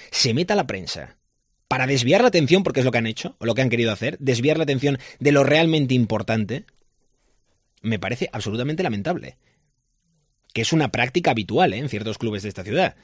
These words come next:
Decir que los medios somos muy malos, que sembramos odio, que la culpa es nuestra. Y yo pregunto,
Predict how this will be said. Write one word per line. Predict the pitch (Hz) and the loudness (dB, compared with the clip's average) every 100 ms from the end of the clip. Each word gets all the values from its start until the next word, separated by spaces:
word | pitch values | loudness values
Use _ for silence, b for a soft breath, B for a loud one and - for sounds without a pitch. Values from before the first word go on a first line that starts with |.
| b | b
Decir | 101 101 113 | -10 -6 -4
que | |
los | 113 104 | -4 -4
medios | 110 101 | -4 -4
somos | 104 | -4
muy | 107 123 | -4 -2
malos, | 196 185 | -2 -4
que | 110 | -6
sembramos | 104 104 123 113 | -6 -4 -4 -2
odio, | 196 226 208 - B - | -2 -2 -4 -6 B 0
que | |
la | 123 | 2
culpa | - 156 143 | 4 4 2
es | |
nuestra. | 107 82 80 78 B B | -2 -6 -8 -12 B B
Y | 160 143 | 0 4
yo | 185 | 4
pregunto, | 208 156 85 78 73 | 2 -2 -4 -8 -12